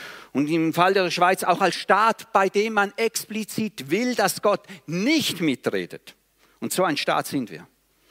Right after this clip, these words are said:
Die Präambel der Bundesverfassung, gell, heißt auch nicht, ich glaube an Gott, den Vater, oder? Da ist einfach dieser Allmächtige, dann konnten auch alle und unterschreiben.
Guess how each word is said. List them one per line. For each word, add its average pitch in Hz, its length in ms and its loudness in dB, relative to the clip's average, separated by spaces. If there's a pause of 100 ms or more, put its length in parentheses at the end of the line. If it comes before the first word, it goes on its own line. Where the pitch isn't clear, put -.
(1000)
Die 127 80 -6
Präambel 165 520 0
der 160 120 0
Bundesverfassung, 139 760 -6
gell, 139 180 -2
heißt 131 240 -4
auch 165 220 -4
nicht, - 320 -8 (340)
ich - 80 -20
glaube 156 320 0
an 156 140 0
Gott, - 380 -4
den 170 160 -4
Vater, - 480 -6
oder? 98 160 -10 (240)
Da - 100 -4
ist 110 160 -6
einfach 143 260 -8
dieser - 360 -4
Allmächtige, 139 640 -2
dann 98 120 -10
konnten 131 320 -8
auch 113 140 -6
alle 117 320 -2
und 135 300 -2
unterschreiben. 113 760 -6